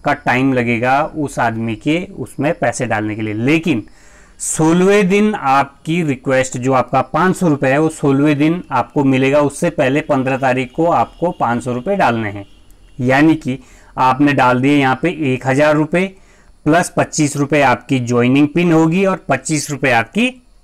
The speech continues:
विड्रॉल पिन, जो कि आप सोलह तारीख आपको चाहिए होगी। तो पहला पाँच सौ रुपये आने के लिए आपको हज़ार रुपये डालने पड़ेंगे। तो ये इसमें, अब आप देख लीजिए इसमें आपको आगे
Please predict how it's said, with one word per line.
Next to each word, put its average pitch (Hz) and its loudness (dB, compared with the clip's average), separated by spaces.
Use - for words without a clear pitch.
विड्रॉल 139 2
पिन, 123 -6
जो 139 0
कि 147 -2
आप 190 2
सोलह 143 0
तारीख 135 0
आपको 120 0
चाहिए 143 0
होगी। 107 -2
तो 214 2
पहला 175 2
पाँच 185 2
सौ 202 2
रुपये 196 2
आने 139 2
के 151 0
लिए 143 0
आपको 156 -2
हज़ार 120 0
रुपये 156 -4
डालने 104 -4
पड़ेंगे। 101 -16
तो 120 -6
ये 135 2
इसमें, 160 -2
अब 175 2
आप 170 4
देख 165 0
लीजिए 139 0
इसमें 160 0
आपको 160 -2
आगे 127 2